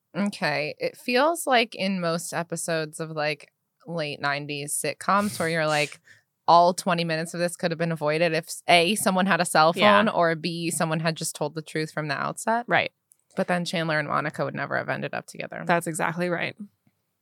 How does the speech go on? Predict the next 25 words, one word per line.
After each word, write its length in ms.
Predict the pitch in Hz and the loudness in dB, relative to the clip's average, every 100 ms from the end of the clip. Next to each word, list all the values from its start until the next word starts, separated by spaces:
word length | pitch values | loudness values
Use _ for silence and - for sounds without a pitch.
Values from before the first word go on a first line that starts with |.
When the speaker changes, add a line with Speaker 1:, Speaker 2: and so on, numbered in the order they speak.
| _ - | _ 0
Speaker 2:
It's 160 | 240 - | 0 4
kind 220 | 254 285 | 2 4
of 80 | 403 | 4
like, 180 | 359 | 4
but, 120 | 220 233 | 4 2
like, 180 | 233 | 2
imagine, 640 | 226 220 208 220 269 269 262 | 2 4 4 2 0 0 0
okay, 260 | 208 175 160 | 2 2 2
there's 200 | 170 175 | 2 2
no 120 | 170 | 2
cell 160 | 170 | 2
phones 220 | 165 165 170 | 2 0 0
and 100 | 165 | 0
whatever, 400 | 160 147 147 - | 2 2 2 2
and, 80 | |
like, 180 | 165 160 | -2 0
your 100 | 170 | 0
boss 420 | 156 151 147 156 170 | 4 6 8 6 2
is 180 | 165 - | 0 2
like, 520 | 151 - - _ _ - | 2 0 -4 _ _ -16
"Hey, 580 | 165 190 165 160 156 - _ | 0 4 4 2 -4 -8 _
pull 200 | - 170 | -4 2
out 260 | 160 156 - | 4 4 2
these 200 | 165 151 | -2 0
bonds 680 | 147 139 147 160 175 - | 2 2 2 -2 -2 -4